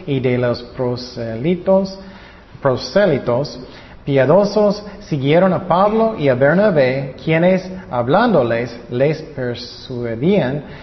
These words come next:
a que perseverasen en la gracia de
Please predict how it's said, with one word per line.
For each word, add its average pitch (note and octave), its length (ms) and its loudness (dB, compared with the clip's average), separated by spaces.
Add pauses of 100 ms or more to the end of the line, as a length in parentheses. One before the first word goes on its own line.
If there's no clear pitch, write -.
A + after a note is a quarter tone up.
(200)
a B2 240 -2
que C#3+ 520 -2
perseverasen A#2 1400 -6 (360)
en B2 200 -4
la A2 140 -2
gracia C3 800 -2
de G#2+ 440 -6